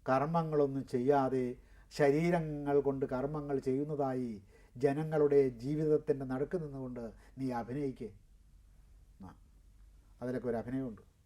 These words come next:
എന്തിനാണ് ഈ സായിപ്പിനെ ചെറുക്കണം? സായിപ്പിനെ ചെറുക്കാൻ ഭാരതീയരെ, ഭാരതീയരെ സായിപ്പിനെ കാണുമ്പോൾ, ആ,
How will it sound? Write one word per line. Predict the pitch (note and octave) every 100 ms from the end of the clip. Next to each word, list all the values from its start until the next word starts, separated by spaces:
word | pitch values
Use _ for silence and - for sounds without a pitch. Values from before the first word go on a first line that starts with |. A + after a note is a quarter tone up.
| _ _ _ - - - - - - - - - - - - - - -
എന്തിനാണ് | C3 D#3 C#3 C3+ B2+ - -
ഈ | C3
സായിപ്പിനെ | B2 C3+ C#3+ D#3 D3+ C#3+
ചെറുക്കണം? | C3+ C3 C#3+ C3+ - - -
സായിപ്പിനെ | D3 C#3+ D#3 D#3 D3
ചെറുക്കാൻ | C#3+ C#3 D3+ C#3+
ഭാരതീയരെ, | B2+ C3 C#3+ C#3 C3 B2+ D#3 F3 - -
ഭാരതീയരെ | C#3 D3 D3+ D#3
സായിപ്പിനെ | D3 D#3 D#3 D#3
കാണുമ്പോൾ, | D#3 D#3 D#3+ D#3 - - - C#3
ആ, | C#3 C#3